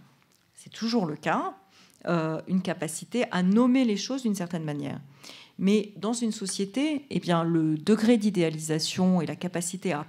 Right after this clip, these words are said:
porter les idéaux est, est lié à, à la configuration sociale globale. Et donc, dans une société où on passe son temps à dire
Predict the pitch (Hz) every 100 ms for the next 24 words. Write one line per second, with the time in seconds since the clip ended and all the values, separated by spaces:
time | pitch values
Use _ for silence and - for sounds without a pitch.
0 | - 220 214 - 190 170 156 165 208 294
1 | - - - - - 196 190 190 196 180
2 | 196 302 277 - 175 156 151 - 165 165
3 | 247 247 214 202 180 180 175 175 170 220
4 | 196 196 208 233 185 147 - - - -
5 | - 175 180 180 196 226 233 214 214 208
6 | - 196 208 208 196 - 180 160 156 156
7 | 147 - 190 - 185 180 180 160 143 160
8 | 185 165